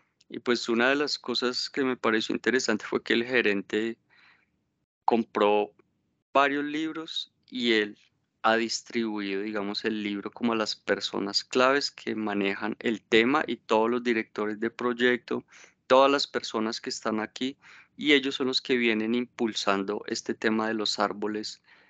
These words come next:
asociados al café. Entonces, cuando yo le cuento el libro, en lo que estamos trabajando, que nos interesa, eh, que lo conozca, no estuvo, eh, dispuesto,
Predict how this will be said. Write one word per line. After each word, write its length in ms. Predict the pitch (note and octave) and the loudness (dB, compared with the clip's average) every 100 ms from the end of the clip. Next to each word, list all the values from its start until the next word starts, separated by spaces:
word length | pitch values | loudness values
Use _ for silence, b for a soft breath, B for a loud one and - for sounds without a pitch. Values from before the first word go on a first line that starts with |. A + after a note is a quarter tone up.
| b b _ | b b _
asociados 640 | - - A#2 - G2 G2+ A#2 | -2 0 0 4 4 4 0
al 160 | A2 | -2
café. 320 | - G2 - | -2 -2 0
Entonces, 460 | B2 G#2+ G#2+ G2 G#2+ | 0 -2 -6 -8 -6
cuando 400 | - G#2 G#2 G2+ | -2 0 2 2
yo 120 | G#2 | 4
le 140 | A2 A#2 | 2 2
cuento 400 | C3+ C3 C#3 B2 | 0 0 0 0
el 140 | A#2 | 2
libro, 320 | B2+ D3+ C#3+ | 0 0 0
en 80 | C3 | -4
lo 80 | A#2+ | -6
que 80 | A2+ | -8
estamos 360 | - A2 A2+ | -2 -2 -2
trabajando, 720 | - B2 A2+ G#2+ B2+ C#3 B2+ | -2 0 0 0 0 0 -4
que 120 | A#2+ | -6
nos 180 | A2 A2 | -8 -6
interesa, 760 | G#2+ - G2+ G2+ G2 A2 G#2+ A2+ _ b b b b b b _ - | -8 -4 0 0 0 -2 -2 -4 _ b b b b b b _ -4
eh, 580 | A2+ A2 A2 G#2+ - - _ - | 0 0 0 -2 -6 -12 _ -2
que 100 | A#2 | 4
lo 160 | A2 - | 4 4
conozca, 720 | G#2 G#2 A2+ - C3 C#3 D3 _ _ - | 4 4 2 2 2 2 0 _ _ -6
no 260 | A2 G#2+ G#2+ | 2 4 4
estuvo, 520 | - - G#2 G#2+ G#2+ - - - _ _ _ _ _ - - | 2 -4 -2 0 -2 -4 -20 -20 _ _ _ _ _ -16 -4
eh, 280 | A#2 A2 - | 0 0 -2
dispuesto, 920 | A2 A2 - - A#2 B2 - F3 | -2 -2 -4 2 4 4 0 -6